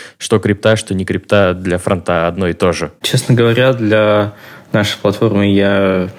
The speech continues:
Speaker 2: там, если говорить по коду каким-то, по каким-то данным, то это просто отображение, да. Никакого отличия нет. Может быть, там, да, на бэке там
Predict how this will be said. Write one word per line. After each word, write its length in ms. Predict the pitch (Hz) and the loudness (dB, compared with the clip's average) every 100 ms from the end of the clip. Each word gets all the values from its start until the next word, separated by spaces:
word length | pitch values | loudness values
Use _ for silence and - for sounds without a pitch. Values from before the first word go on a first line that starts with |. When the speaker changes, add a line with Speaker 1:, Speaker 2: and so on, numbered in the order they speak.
| - - - | -18 -18 -6
Speaker 2:
там, 140 | 90 95 | -2 0
если 400 | 95 - 104 104 | 0 -2 0 0
говорить 440 | 104 98 98 98 | 0 0 0 -2
по 160 | - 101 | -2 -2
коду 320 | - 107 110 | 2 2 2
каким-то, 500 | 98 92 92 92 - | 0 -2 0 -2 -4
по 120 | - | -4
каким-то 420 | 90 - - 95 95 | -4 -4 -2 0 2
данным, 380 | 95 104 92 92 - - - - | 2 2 2 -2 -8 -20 -20 -10
то 160 | - 92 | -4 -2
это 460 | 90 - 92 90 87 - | -2 -2 0 0 -4 -4
просто 280 | 104 - - | -4 -4 -2
отображение, 640 | - 95 95 95 90 87 | 0 2 2 0 0 0
да. 260 | 87 90 90 - | 0 -2 -4 -6
Никакого 600 | - - 107 101 101 104 | 0 2 2 0 0 0
отличия 420 | 98 - 98 - 95 | 0 -2 -2 0 0
нет. 280 | 92 87 | 0 0
Может 260 | 98 104 101 | 2 2 0
быть, 180 | 107 101 | -2 0
там, 320 | 98 101 104 - - - - | 0 0 -4 -8 -16 -8 0
да, 180 | 110 | 2
на 160 | 104 101 | 2 2
бэке 340 | 104 107 - | 0 -2 -4
там 240 | - 92 | -6 -4